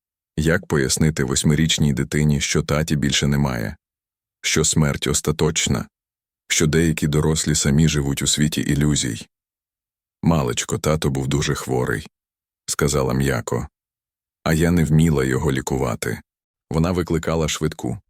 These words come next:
Поки чекали, знайшла у Віриній спальні щоденник. Старий у клітинку, весь записаний дрібним почерком. Андрійко прийшов голодний. Дала грошей на їжу. Знаю, що купить горілку,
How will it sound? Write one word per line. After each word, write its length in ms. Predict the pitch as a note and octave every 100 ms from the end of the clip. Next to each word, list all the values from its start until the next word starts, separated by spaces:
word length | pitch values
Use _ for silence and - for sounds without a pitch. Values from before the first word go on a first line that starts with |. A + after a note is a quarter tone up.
| _ _ _ _ -
Поки 260 | E2 E2
чекали, 480 | E2 D#2 - G#2 G2
знайшла 460 | D#2+ D#2+ D#2 D#2+ E2
у 140 | D2+
Віриній 380 | D#2 E2 D2 C#2
спальні 400 | - D2 C#2+ C#2+
щоденник. 680 | - C#2 B1+ A#1+ A#1+ - - _ _ _ _ -
Старий 460 | - - D#2 E2 E2
у 120 | -
клітинку, 580 | D2+ - D#2+ D#2+ E2 B1+
весь 260 | D#2 F2
записаний 640 | D2 - E2 E2+ D2+ D2 C#2+
дрібним 420 | D2 C2+ D#2 C#2
почерком. 640 | D2 C#2 C2 - A#1+ - _ _ _ _ _ _ _ _ -
Андрійко 540 | D2+ C#2+ F#2+ - E2
прийшов 460 | - C#2+ - D2+ C2+
голодний. 600 | D2+ C#2+ C2 B1+ C2 - _ _ _ -
Дала 260 | D2+ D2+ D#2+
грошей 420 | D#2 D2 D2 D2
на 100 | C#2
їжу. 440 | C#2 C#2 A#1+ A1+ - _ _ _ _ -
Знаю, 380 | D2+ F2 E2+
що 180 | D#2+ D#2
купить 300 | - E2 D#2+
горілку, 580 | D#2 E2+ F#2 D#2+ D2 D#2